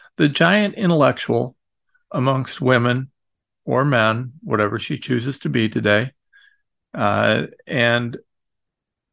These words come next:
her response to the police officers who, you know, went to a house to check on someone and, uh, they got knifed. The,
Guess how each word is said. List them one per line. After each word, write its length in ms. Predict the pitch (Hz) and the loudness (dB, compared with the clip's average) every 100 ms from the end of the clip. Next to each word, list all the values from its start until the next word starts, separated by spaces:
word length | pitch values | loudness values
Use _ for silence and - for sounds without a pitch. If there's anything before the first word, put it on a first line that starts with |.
| - | -20
her 320 | - 180 185 | -12 -4 -2
response 760 | 196 - - 117 110 - - - - - - _ | -2 -4 0 0 0 -4 -12 -20 -20 -20 -20 _
to 140 | - 160 | -4 0
the 120 | 160 | 0
police 340 | 196 285 254 | 0 0 4
officers 680 | 151 135 - 127 135 165 - | 4 4 0 -4 -2 -2 -2
who, 320 | 151 - - _ _ _ - | -4 -4 -4 _ _ _ -8
you 80 | |
know, 80 | 117 | -6
went 260 | 107 131 175 | -4 -4 -2
to 100 | 143 | -4
a 60 | |
house 400 | 117 143 170 220 | 0 2 2 -2
to 100 | - | -8
check 280 | 143 135 120 | -4 -4 -2
on 140 | 131 117 | -4 -2
someone 440 | 123 123 220 285 | -2 -2 -4 -8
and, 500 | - 147 67 - 123 | -6 -4 -4 -4 -2
uh, 440 | 65 65 65 64 - | 2 2 2 0 -4
they 320 | - 127 120 | -10 -4 -2
got 240 | - - | 0 -2
knifed. 520 | 113 98 110 185 - - | -2 -2 0 -4 -8 -14
The, 360 | 185 117 - | -8 -6 -8